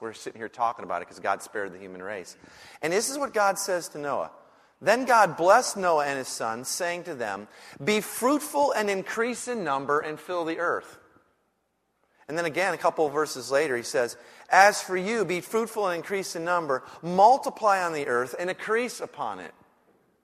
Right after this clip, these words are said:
Noticing a little pattern here? Of what God sort of said to the humans initially, and then as he's restarting the human race, he says the same exact thing. And then let's jump way ahead in the story.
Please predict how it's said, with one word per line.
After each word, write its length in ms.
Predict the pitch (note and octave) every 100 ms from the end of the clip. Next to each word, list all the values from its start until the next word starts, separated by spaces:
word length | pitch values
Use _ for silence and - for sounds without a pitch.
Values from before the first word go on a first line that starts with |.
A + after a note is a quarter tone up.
| _ _ _ _ _ -
Noticing 280 | F3 G3 B3+
a 60 |
little 140 | A#3+ G3+
pattern 480 | - B2+ D3 F3+
here? 240 | F#3 F#3+ G#3+ _ _ _ _ _ _ _ _ _ _
Of 80 | -
what 160 | D3+ D3+
God 380 | D3+ D3+ D3
sort 240 | - - D3+
of 80 | C3+
said 400 | - D3 D#3 D3+
to 100 | D3
the 100 | C3+
humans 500 | C#3+ C#3+ D3+ D3+ D#3
initially, 760 | - - C#3+ D3+ - E3 D3+
and 100 | C3
then 80 | B2+
as 140 | C3
he's 180 | A#2+ G2+
restarting 720 | A2 D#3+ D#3+ - D3+ C#3+ -
the 80 | D#3
human 280 | D#3+ D#3 D3+
race, 440 | D3 E3 F#3 - -
he 80 |
says 260 | C#3 D#3 B2
the 60 | A#2
same 300 | - C#3 C#3+
exact 340 | A#2+ C3+ B2
thing. 240 | C#3+ D3+ E3+ - - -
And 100 | D#3+
then 100 | F3+
let's 200 | G#3 -
jump 240 | G#3+ E3+
way 280 | D3 D#3 F3
ahead 220 | E3+ C#3+
in 60 | A2+
the 60 | A2+
story. 480 | - A#2 G2+ F#2+